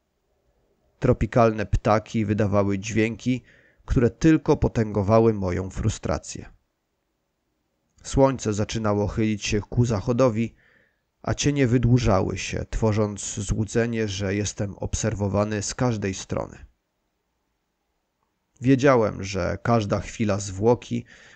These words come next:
działa na moją niekorzyść. Czułem się jak ślepiec we mgle. Czas płynął nieubłaganie, a ja, coraz bardziej zmęczony,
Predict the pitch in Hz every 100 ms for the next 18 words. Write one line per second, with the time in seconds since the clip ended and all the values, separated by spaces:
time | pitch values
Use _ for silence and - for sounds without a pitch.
0 | _ _ _ 107 117 117 113 107 98 92
1 | 98 98 - 85 - - - - - _
2 | _ _ _ _ _ _ _ _ _ _
3 | - 127 113 98 107 104 98 95 - 123
4 | 120 - 90 - 71 85 92 82 - _
5 | _ _ _ _ _ _ _ _ _ _
6 | - 123 110 - - 113 107 107 107 107
7 | 104 101 110 110 120 113 107 - _ _
8 | _ _ _ - 104 92 90 101 - _
9 | - 110 107 95 101 101 104 107 104 104
10 | 95 107 101 107